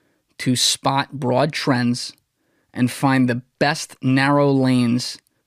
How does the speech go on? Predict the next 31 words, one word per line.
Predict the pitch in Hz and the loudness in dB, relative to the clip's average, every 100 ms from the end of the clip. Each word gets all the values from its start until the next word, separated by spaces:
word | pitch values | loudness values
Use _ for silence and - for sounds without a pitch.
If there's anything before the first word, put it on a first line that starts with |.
| _ | _
to | 143 | -4
go | 147 147 147 | 2 2 2
through | - 117 110 - _ _ _ _ _ _ _ _ _ _ _ _ - | -2 -8 -8 -12 _ _ _ _ _ _ _ _ _ _ _ _ -2
and | 139 131 | 0 2
then | 131 123 | 2 0
formulate | - 160 156 151 135 127 123 - | 0 2 4 4 4 2 0 -4
the | 127 | -10
core | - - 165 160 | -8 -2 2 2
focuses | 147 - 147 139 123 123 117 120 | 2 0 2 2 0 0 -2 -2
that | 113 | 0
they | 135 | 2
were | 139 131 | 2 0
gonna | 127 117 110 - - - | -2 -2 -6 -18 -20 -2
put | 156 - _ _ | -2 -2 _ _
all | 202 240 254 | 2 4 6
their | 247 | 6
resources | 226 220 - 160 139 135 | 6 2 4 2 2 2
on | 139 139 | 2 4
as | 139 165 | 4 0
a | |
company | 170 143 - 123 143 _ | 2 2 2 -4 -4 _
at | 143 135 | -2 0
Amazon | 120 117 120 123 143 _ _ _ _ _ _ _ _ _ _ _ | 0 -2 -6 -8 -10 _ _ _ _ _ _ _ _ _ _ _
to | - | -2
build | 147 147 151 139 | -2 2 2 4
out | 131 127 - | 2 0 -2
and | 127 | -2
grow | 127 127 123 | 2 2 2
into | 120 120 | 0 -4
the | 117 | -8
future. | - 110 - | -10 -10 -10